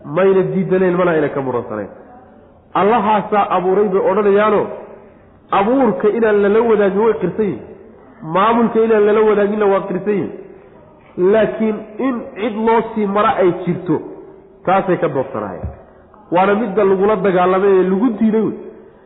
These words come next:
Cid loo sii marana ma jirto, isagaa toos loo aadaa. Mas'aladaa weeye masalada iyaga iyo rususha ay ku dagaalameen.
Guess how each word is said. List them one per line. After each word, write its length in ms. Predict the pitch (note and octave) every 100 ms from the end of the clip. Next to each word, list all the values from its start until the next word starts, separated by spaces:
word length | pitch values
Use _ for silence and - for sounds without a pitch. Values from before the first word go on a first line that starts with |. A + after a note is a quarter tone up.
| _ - -
Cid 180 | A3 A#3+
loo 200 | A3+ A3+
sii 160 | A3+ A3
marana 300 | G#3 A3 G#3
ma 120 | A3
jirto, 280 | A3+ F3+ G3+
isagaa 400 | F#3 A3+ G#3 F#3+
toos 360 | - A3+ -
loo 220 | F#3+ G3+ A#3+
aadaa. 360 | F#3+ F3 C#3 G#2+ - - - - -
Mas'aladaa 520 | - G#3 F#3+ A#3+ B3
weeye 200 | A3+ G#3+
masalada 380 | G3+ F#3+ A3 A3+
iyaga 240 | G3+ A3 G#3+
iyo 120 | F#3+
rususha 340 | F#3 G3 G#3
ay 80 | F3+
ku 100 | F#3
dagaalameen. 500 | D#3 D3 C#3+ C#3